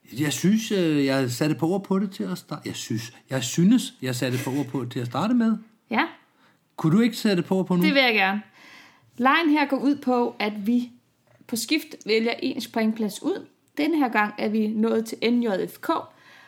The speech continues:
Speaker 2: og det hedder Jahat og Springplads, fordi nu fortæller vi alle de gode ting, der fungerer ved den her springplads, altså ved N J F K.
Speaker 1: Mhm.
Speaker 2: Nordjyllands Faldskærmsklub.
Speaker 1: Ja.
Speaker 2: Det er rigtig nemt at finde alle fejlene, alle hullerne i osten, alt det, der ikke virker. Det
Speaker 1: Mhm.
Speaker 2: gider vi ikke.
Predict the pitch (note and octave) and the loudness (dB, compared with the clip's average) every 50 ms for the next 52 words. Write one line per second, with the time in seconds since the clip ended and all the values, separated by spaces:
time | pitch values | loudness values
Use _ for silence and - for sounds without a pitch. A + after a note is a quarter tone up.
0 | - _ _ - - A#3 B3 C4 C4+ C4+ - _ _ _ _ - - - C4+ B3+ | -20 _ _ -2 0 0 2 2 0 -4 -8 _ _ _ _ -20 -6 -2 0 0
1 | B3 B3 B3+ B3 A#3+ A#3 A3+ G#3+ A3+ B3+ C4 B3+ C#4 C#4 - A3 - - B3+ C4+ | 0 0 0 0 2 2 0 0 0 0 0 0 0 -2 -4 -8 -6 -2 -2 -2
2 | C4+ C#4+ D#4 C#4 - - - B3+ B3 A#3 A#3 B3+ B3 - - - B3+ B3 A#3+ A3+ | 0 0 -2 -4 -4 -6 -6 -6 -4 -4 -4 -6 -6 -8 -8 -6 -4 -4 -2 -2
3 | A3 G3+ G3+ A3 A3+ A#3+ B3 B3 - - D4+ D4 D#4+ E4+ E4+ - - C4 A3+ - | -2 -2 -2 -4 -4 -4 -8 -8 -4 -2 -2 -2 -2 -2 -4 -4 -4 -4 -4 -4
4 | - - - A3 - - A3 G#3 - B3+ G#3 - G#3 - - _ - G#3 G3 G3 | -8 -12 -12 -12 -8 -4 -6 -4 -4 -4 -6 -6 -8 -10 -12 _ -6 -4 -2 -2
5 | G3+ G3 G3+ G3 F3 - - - - F#3 F#3+ F#3 G3+ G3 F#3+ F#3+ - - F#3 F3+ | -2 -2 0 -2 -2 -4 -6 -6 -6 -6 -6 -4 -6 -8 -8 -8 -8 -8 -8 -6
6 | F#3 F#3 F3+ F#3 F#3 - F#3 F#3+ G3 F#3+ G3 F#3+ F3 F3+ - - - F#3 - - | -6 -6 -4 -4 -2 -2 -2 -2 -2 -2 -4 -4 -6 -8 -8 -10 -8 -8 -8 -8
7 | - - _ _ - C3+ B2 A#2+ C3 G#3+ - - - _ _ - G#3+ A3 A3+ A#3 | -10 -16 _ _ -4 -2 0 0 0 -2 -4 -6 -14 _ _ 0 2 4 4 4
8 | A3+ A3 G3 F#3 F#3 - - - - - D#3+ E3 - - F3 E3+ - - - - | 2 2 0 -2 -4 -6 -10 -12 -10 -10 -10 -10 -8 -10 -12 -14 -14 -14 -14 -14
9 | - - - - - - - - - - - _ _ _ - B3+ B3+ C4 B3 B3+ | -14 -16 -20 -20 -10 -6 -6 -6 -6 -8 -12 _ _ _ -2 0 0 2 2 2
10 | C4 C4 D#4+ C4+ B3+ A#3 A3+ - A3+ - - A#3+ A3+ A#3 B3 B3 - F#3 F#3+ G3+ | 0 0 -2 -2 -2 -2 -4 -8 -10 -6 -6 -6 -4 -2 -4 -2 -2 -2 -2 -2
11 | - - A#3 A3+ - - B3 B3 G#3+ G#3 G#3 A3+ G#3+ A3 A3+ A3+ A3 G#3+ - G3 | -2 -2 0 0 0 -2 -2 -2 0 0 0 2 2 2 2 2 2 2 2 0
12 | A3 A3+ A3+ - C4 A#3 G3 - A3 - A3 G3+ G3 F#3 G3+ G#3 G#3 F#3+ A#3 C#4 | -2 -2 -4 -6 -4 -4 -4 -6 -4 -4 -4 -4 -2 -4 -4 -4 -4 -2 -2 -2
13 | D#4+ F4+ F#4+ F4+ - - _ _ _ _ G#3+ - C#4+ A#3 C4+ G3+ F3 F3+ F3+ A3+ | -2 -2 -6 -8 -10 -16 _ _ _ _ -2 0 2 4 4 2 2 2 0 0
14 | - - - - | -2 -4 -10 -18